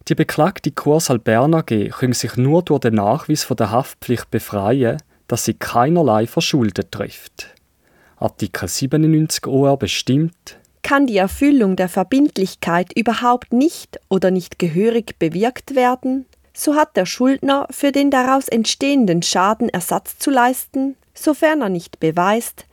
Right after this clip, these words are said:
Speaker 2: dass ihm keinerlei Verschulden zur Last falle.
Speaker 1: Der Nachweis gelingt der Kursaal Bern A G aber nicht.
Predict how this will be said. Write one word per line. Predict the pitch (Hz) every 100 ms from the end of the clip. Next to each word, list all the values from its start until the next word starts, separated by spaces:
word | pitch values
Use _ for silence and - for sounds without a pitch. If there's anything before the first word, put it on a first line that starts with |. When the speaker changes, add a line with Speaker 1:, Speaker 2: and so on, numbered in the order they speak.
| _
Speaker 2:
dass | - 285 -
ihm | 214
keinerlei | - 180 190 220 220 233
Verschulden | - 262 - 190 147 175 165
zur | - 170
Last | 160 - -
falle. | - 175 160 160 160 _ _ -
Speaker 1:
Der | 123
Nachweis | 117 123 165 180 190 -
gelingt | 131 143 160
der | 131
Kursaal | - 131 120 - 107
Bern | 92 101 101 131
A |
G | 143 147 151
aber | 110 104
nicht. | 170 110 92 - - -